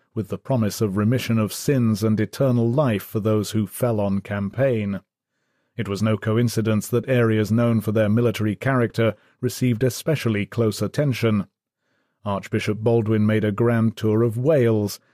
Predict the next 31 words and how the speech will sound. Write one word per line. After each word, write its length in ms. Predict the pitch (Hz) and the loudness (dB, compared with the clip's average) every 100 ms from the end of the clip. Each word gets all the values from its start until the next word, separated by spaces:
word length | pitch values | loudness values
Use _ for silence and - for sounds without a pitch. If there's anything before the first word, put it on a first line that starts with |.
| _ | _
enlisting 540 | 110 107 107 - 107 101 | -2 0 0 -2 -2 -2
three 340 | - 135 120 | -2 -2 -2
thousand 640 | - 147 135 113 113 107 | -2 0 0 2 0 0
fierce 560 | - - 156 110 - 110 | -4 -2 0 0 -4 -2
Welsh 340 | 117 107 - | 0 0 -4
soldiers, 580 | - 151 139 113 113 104 - _ _ - | -2 0 2 2 0 -2 -10 _ _ -6
known 280 | 107 104 98 | -2 0 0
for 100 | 104 | 0
their 200 | 107 101 | 0 0
devastating 760 | - 117 110 - 113 107 107 | -2 0 -2 0 0 0 0
skill 400 | 98 - 127 113 | -2 -2 0 2
with 200 | 104 104 | 0 -2
the 100 | 110 | -2
bow 400 | 98 143 127 101 | 0 2 2 2
and 200 | 98 95 | 0 0
lance. 680 | 104 127 113 104 95 - - _ _ _ _ _ _ _ _ | 0 0 0 -2 -4 -8 -14 _ _ _ _ _ _ _ _
The 100 | 123 | -4
thirteenth 420 | 113 170 135 127 | 0 2 2 0
century 440 | - 135 117 113 113 | 0 -2 0 0 0
biographer 640 | 110 117 131 117 110 113 | 2 2 4 2 2 0
of 120 | 104 | 0
the 100 | 101 | -2
great 280 | 101 117 113 | 0 0 0
chivalrous 560 | - 131 113 107 107 - | -2 0 2 0 0 0
knight 320 | 120 110 - | 2 0 0
William 340 | 120 110 117 | 0 2 2
Marshall 540 | 117 147 120 - 117 107 _ _ | 2 2 0 2 0 0 _ _
recorded 520 | 143 139 - 143 113 98 | -8 -2 0 2 2 0
the 100 | 107 | -2
king's 440 | - 123 110 98 | 0 2 2 0
preparations. 1120 | - 110 107 113 135 - 117 107 101 95 | -2 -2 0 2 0 0 0 2 0 -2